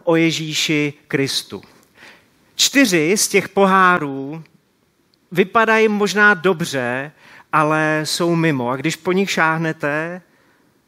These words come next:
tak, eh, výsledkem bude smrt.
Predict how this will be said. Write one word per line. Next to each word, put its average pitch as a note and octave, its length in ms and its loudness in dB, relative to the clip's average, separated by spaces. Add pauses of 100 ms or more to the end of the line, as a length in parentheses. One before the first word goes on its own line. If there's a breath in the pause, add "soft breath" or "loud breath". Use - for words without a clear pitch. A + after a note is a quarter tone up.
(120)
tak, - 540 -6
eh, D3 340 -4
výsledkem E3 1200 -4 (1500)
bude D3 220 -2
smrt. - 540 -6